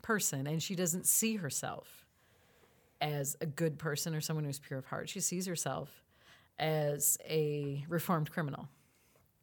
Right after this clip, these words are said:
So I just th-, I think that makes her really interesting and complex. And throughout, by, again,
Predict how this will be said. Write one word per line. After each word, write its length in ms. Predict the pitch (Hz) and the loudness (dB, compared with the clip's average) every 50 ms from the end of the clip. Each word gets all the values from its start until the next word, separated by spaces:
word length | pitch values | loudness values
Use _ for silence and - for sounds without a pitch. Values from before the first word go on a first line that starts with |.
| _ _ _ _ _ _ _ - - - - - - - _ - | _ _ _ _ _ _ _ -20 -20 -20 -20 -20 -20 -20 _ -4
So 240 | - - 180 165 170 | 2 4 6 6 6
I 80 | - 185 | 6 4
just 200 | 165 175 - - | 4 4 4 4
th-, 120 | - - - | 4 4 2
I 60 | 190 | 2
think 200 | 185 214 202 190 | 4 2 2 4
that 160 | 202 170 - | 4 4 4
makes 180 | 180 180 170 - | 2 0 0 0
her 60 | - 170 | 0 0
really 240 | 160 170 170 160 160 | 0 0 0 0 0
interesting 460 | 160 151 - 165 151 - - - 151 | -2 -2 -2 -2 -4 -4 -4 -6 -6
and 140 | 147 143 - | -6 -6 -6
complex. 640 | - 139 135 - - 311 - - - - - - - _ _ _ _ _ _ _ _ - - - - - - - _ _ _ - | -8 -10 -8 -8 -8 -10 -10 -10 -10 -10 -10 -12 -14 _ _ _ _ _ _ _ _ -20 -20 -20 -20 -20 -20 -20 _ _ _ -2
And 760 | 175 180 180 175 175 170 165 165 160 160 160 160 160 151 - - - - - _ _ _ _ _ _ _ _ _ _ _ _ - | 2 4 6 6 6 6 6 4 4 2 2 2 0 0 -2 -2 -4 -6 -10 _ _ _ _ _ _ _ _ _ _ _ _ -8
throughout, 760 | - - - - 214 202 202 - - 196 196 208 196 - 170 | -6 -4 -2 0 2 2 4 8 8 8 8 8 6 0 2
by, 280 | - 247 254 - - - - | 6 8 8 8 8 4 0
again, 440 | - 175 214 285 339 175 143 147 | -2 2 2 2 2 2 -2 -4